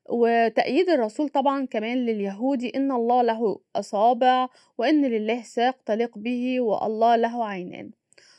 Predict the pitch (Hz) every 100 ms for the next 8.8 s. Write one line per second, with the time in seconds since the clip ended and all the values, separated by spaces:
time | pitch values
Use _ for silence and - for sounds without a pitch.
0 | _ - 294 440 508 311 285 392 381 311
1 | - 226 269 247 - - 277 208 262 277
2 | _ _ - 311 339 311 339 349 339 _
3 | _ - 208 240 359 311 220 226 233 302
4 | 294 233 - 254 - 320 370 311 302 320
5 | 269 - 247 285 277 247 233 220 233 240
6 | - 208 208 - 175 202 220 277 330 254
7 | 247 233 240 208 262 311 - 220 190 190
8 | 233 254 285 294 285 269 320 320